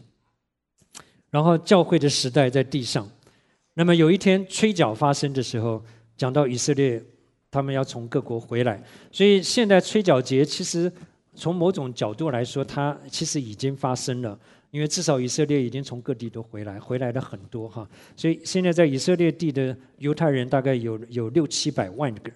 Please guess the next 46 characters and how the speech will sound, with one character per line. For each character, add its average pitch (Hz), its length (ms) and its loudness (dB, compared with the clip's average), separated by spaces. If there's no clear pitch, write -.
啊， 104 140 -10
从 151 220 -8
前 151 180 -2
在 147 100 0
那 143 140 -4
边 139 160 -6
根 143 120 -4
本 127 140 -6
没 120 80 -8
有 113 140 -8
这 120 100 -8
样 110 100 -6
子 110 100 -12
的 107 120 -8
人 107 160 -10
数， 123 180 -12
已 113 80 -10
经 120 160 -10
回 110 260 -12
来 101 160 -10
了。 101 140 -14
但 180 120 4
是 180 120 0
呢， 175 120 0
他 180 140 0
们 180 140 0
在 170 160 4
海 113 300 -2
外 143 300 4
还 143 300 0
是 165 200 -2
有 127 180 -4
七 - 200 -4
八 143 200 -2
百 110 160 -4
万 113 220 -6
人 101 200 -12
在 117 140 -6
海 101 200 -12
外， 113 160 -4
啊， 107 140 -12
所 160 160 -2
以 160 180 2
有 139 160 2
一 170 80 0
天 175 280 0